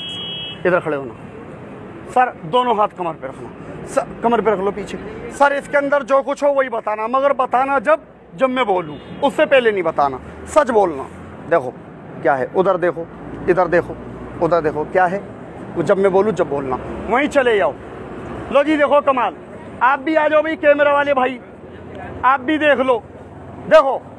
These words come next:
भाई बोलना नहीं। देखो जी अंदर से देखो झांक के क्या है,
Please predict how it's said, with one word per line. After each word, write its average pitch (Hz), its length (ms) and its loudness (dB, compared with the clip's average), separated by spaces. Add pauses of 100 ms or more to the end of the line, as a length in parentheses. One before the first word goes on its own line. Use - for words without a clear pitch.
(180)
भाई 339 140 2
बोलना 311 420 4
नहीं। 294 160 0 (540)
देखो 294 240 4
जी 180 140 -10 (840)
अंदर 285 280 4
से 277 140 4
देखो 262 240 6
झांक 214 220 4
के 254 140 2
क्या 208 180 4
है, 160 160 0